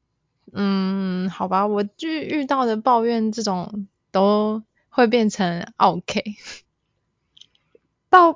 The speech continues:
Speaker 2: 抱怨这个为什么会成为二K？你只是想要赶快结账而已啊。
Speaker 1: 哦，可是，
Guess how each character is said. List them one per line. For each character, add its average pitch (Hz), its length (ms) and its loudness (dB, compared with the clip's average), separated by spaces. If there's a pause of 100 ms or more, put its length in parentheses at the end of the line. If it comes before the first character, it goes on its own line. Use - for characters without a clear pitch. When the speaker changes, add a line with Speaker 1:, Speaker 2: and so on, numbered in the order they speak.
(100)
Speaker 2:
抱 339 180 4
怨 320 240 4
这 302 140 -2
个 262 140 4
为 285 140 4
什 269 100 2
么 202 60 2
会 226 120 4
成 233 180 -2
为 180 60 -4
二 180 220 -2
K？ 190 180 -6
你 214 80 -2
只 214 140 0
是 233 80 4
想 196 180 0
要 190 300 2
赶 165 220 -4
快 196 260 4
结 180 240 -2
账 175 260 2
而 156 140 -2
已 156 100 0
啊。 - 260 -10 (920)
Speaker 1:
哦， 165 640 -8
可 208 140 -6
是， 349 440 -4